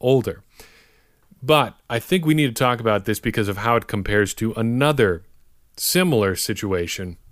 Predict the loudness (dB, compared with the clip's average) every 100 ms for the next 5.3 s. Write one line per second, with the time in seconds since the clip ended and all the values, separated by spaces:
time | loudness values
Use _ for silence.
0 | -20 _ -20 -20 -20 _ -20 -6 -2 0
1 | 0 0 0 0 0 -4 -6 -10 -4 0
2 | 0 2 0 0 -2 -4 -10 -12 -16 -18
3 | _ -8 -2 -2 -2 -4 0 0 0 0
4 | 2 2 -2 -10 -16 _ _ _ _ -18
5 | -14 -14 -16